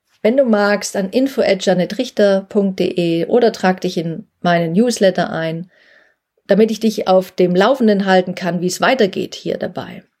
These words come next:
Und ich freue mich, dass du wieder zugehört hast hier und vielleicht magst du auch diese Podcast-Folge oder allgemein den Podcast bewerten auf iTunes. Da freue ich mich natürlich auch sehr drüber,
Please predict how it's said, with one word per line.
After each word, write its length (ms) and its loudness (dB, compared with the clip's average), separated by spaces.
Und 100 -2
ich 100 -4
freue 200 2
mich, 140 0
dass 180 0
du 120 -2
wieder 220 0
zugehört 640 0
hast 360 -2
hier 420 0
und 420 -4
vielleicht 340 0
magst 300 0
du 120 0
auch 160 2
diese 560 0
Podcast-Folge 1000 0
oder 200 2
allgemein 600 2
den 160 -2
Podcast 560 -2
bewerten 400 2
auf 200 -2
iTunes. 520 0
Da 100 -2
freue 240 0
ich 100 -6
mich 160 -6
natürlich 440 -6
auch 140 4
sehr 220 0
drüber, 380 -2